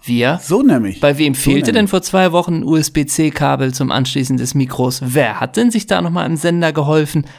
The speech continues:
Speaker 1: Habt ihr's gehört? Nee. Also beste
Speaker 2: Nee.
Speaker 1: Produktion ist auch eine Möglichkeit.
Speaker 2: Ja.
Speaker 1: Dann,
Speaker 2: Ja.
Speaker 1: äh, oh, bestes, äh, Interview, also bester Interviewer, bester Int-, Interviewerin.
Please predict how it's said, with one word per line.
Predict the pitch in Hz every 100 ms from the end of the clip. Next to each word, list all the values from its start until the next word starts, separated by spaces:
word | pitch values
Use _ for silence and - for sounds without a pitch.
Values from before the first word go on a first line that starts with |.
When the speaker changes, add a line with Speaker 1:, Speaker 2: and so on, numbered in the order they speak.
| -
Speaker 1:
Habt | 123 -
ihr's | 139 135
gehört? | 139 113 107 156 - - -
Nee. | 220 202 165 131 127 127 - _ _
Also | - 139
beste | 131 131 -
Speaker 2:
Nee. | 127 139
Speaker 1:
Produktion | 143 107 - 117 123 226 - _ _ _ _
ist | - 233
auch |
eine | 262
Möglichkeit. | 165 131 127 110 107 101 -
Speaker 2:
Ja. | - - - - - _
Speaker 1:
Dann, | 160 190 151
Speaker 2:
Ja. | 120 123 226 143 -
Speaker 1:
äh, | - 127
oh, | 110 339 320 127 - _ _
bestes, | 196 277 - 214 196 - -
äh, | - 151
Interview, | - 320 175 135 107 110 -
also | - 147 147
bester | 123 - -
Interviewer, | 131 147 131 131 202 170 131
bester | 131 139 - 131 120 -
Int-, | 110 143 -
Interviewerin. | - 139 135 123 180 135 123 107